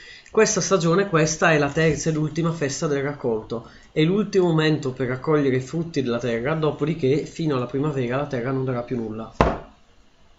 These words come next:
Quindi anche un togliere, concedetemi, il potere all'uomo. Eh, Samhain viene anche definito il portale degli dei, in quanto il potere s-, sulla terra viene ridato agli immortali.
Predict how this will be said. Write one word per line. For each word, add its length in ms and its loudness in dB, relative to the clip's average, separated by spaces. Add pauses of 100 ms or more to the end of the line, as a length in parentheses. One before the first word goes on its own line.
(200)
Quindi 240 4
anche 580 2 (200)
un 760 4 (1000)
togliere, 960 6
concedetemi, 960 -2
il 120 -2
potere 360 2
all'uomo. 640 0
Eh, 380 -10
Samhain 560 0
viene 200 2
anche 220 0
definito 420 -2
il 60 -4
portale 480 2
degli 240 0
dei, 440 2
in 80 0
quanto 380 2
il 120 0
potere 460 0
s-, 300 -10
sulla 420 -4
terra 400 -2
viene 300 0
ridato 420 -2
agli 140 2
immortali. 640 -2